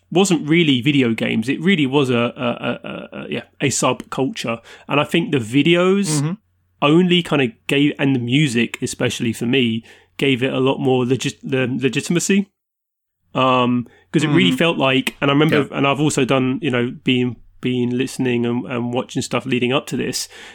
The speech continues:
Speaker 1: it was, like, tracks selected by Tony Hawk. Um,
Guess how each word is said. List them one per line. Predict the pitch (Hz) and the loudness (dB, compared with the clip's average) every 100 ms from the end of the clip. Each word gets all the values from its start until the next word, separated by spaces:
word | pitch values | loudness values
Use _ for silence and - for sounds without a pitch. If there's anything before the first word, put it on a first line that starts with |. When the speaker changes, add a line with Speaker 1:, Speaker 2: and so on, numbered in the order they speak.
| - | -2
Speaker 1:
it | 156 | 0
was, | 151 147 | 2 2
like, | 143 - | 0 -2
tracks | - 175 - - - - | 0 -2 -2 -10 -10 -8
selected | - 147 160 - 120 | 0 2 2 0 0
by | 127 | 0
Tony | 127 139 120 | 0 0 0
Hawk. | 143 - - - _ _ _ _ _ _ | 0 -4 -10 -20 _ _ _ _ _ _
Um, | 139 127 123 120 | 0 2 2 0